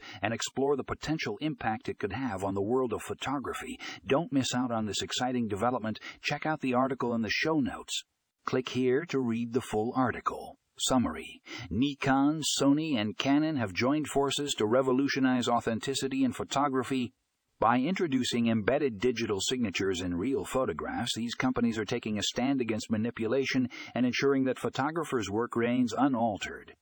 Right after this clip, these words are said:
This article explores the technology behind these signatures and the potential impact they could have on the industry. Don't miss out on this game-changing development. Click the link in the show notes to learn more.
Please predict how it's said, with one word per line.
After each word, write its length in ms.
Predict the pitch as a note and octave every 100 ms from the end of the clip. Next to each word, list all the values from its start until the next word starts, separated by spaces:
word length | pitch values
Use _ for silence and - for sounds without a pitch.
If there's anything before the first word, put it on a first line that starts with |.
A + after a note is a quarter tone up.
| _ - -
This 200 | G2+ G#2
article 360 | B2+ C3+ B2 A#2
explores 500 | - - B2+ B2+ G#2
the 100 | G2
technology 640 | G#2 F2 A2 C3 A#2+ G2
behind 480 | G#2+ G2 G#2 D3 C#3+
these 220 | A#2 G2+ -
signatures 560 | A2 G#2+ - A2+ A#2+ - -
and 140 | A#2
the 80 | A#2
potential 500 | - - D3+ E3+ C3
impact 500 | C3+ D#3 - F#2+ -
they 100 | G#2+
could 160 | G#2 G2+
have 220 | A#2 B2
on 100 | A#2
the 160 | A2 B2
industry. 460 | C#3 B2+ - B2+ - _ _ _ -
Don't 220 | D#3+ D#3
miss 280 | D#3+ E3 D3
out 200 | E3 D3
on 140 | C#3
this 200 | C#3 -
game-changing 1160 | - D#3+ C#3+ F#2 E2 - _ - C3 D3 C3+ C3
development. 520 | A2+ C#3 D3 F2+ E2 - -
Click 220 | - F3+ -
the 140 | E3
link 260 | D#3 E3+ D3+
in 80 |
the 80 | C#3+
show 280 | - D3 C#3
notes 280 | A#2+ C3 -
to 100 | A#2
learn 300 | B2 C#3+ C3+
more. 480 | B2+ C3+ A2+ -